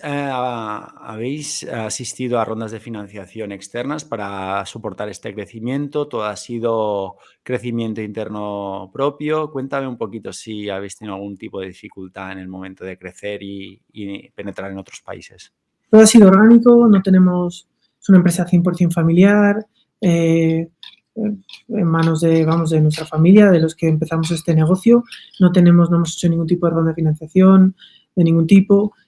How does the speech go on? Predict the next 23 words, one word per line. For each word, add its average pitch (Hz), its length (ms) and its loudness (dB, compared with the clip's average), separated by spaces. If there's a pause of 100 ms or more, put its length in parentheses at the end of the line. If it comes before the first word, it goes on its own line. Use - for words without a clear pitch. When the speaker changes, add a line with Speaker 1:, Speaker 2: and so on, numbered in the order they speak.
(120)
Speaker 2:
Y 175 140 8
dificultades, 175 600 4
sí, 175 340 -2 (280)
sí, 180 200 0
claro 160 260 0
que 170 60 -2
hay 160 80 2
dificultades. 160 640 -2 (320)
Y 175 120 2
claro 160 280 2
que 165 100 2
tenemos 165 360 0
endeudamiento 160 520 2
bancario 170 540 2
y 175 40 4
nos 170 160 2
ha 170 40 -8
tocado, 165 560 -2 (440)
bueno, 180 280 2 (120)
pues 170 120 0
al 165 80 0
principio 160 340 2
incluso 160 720 0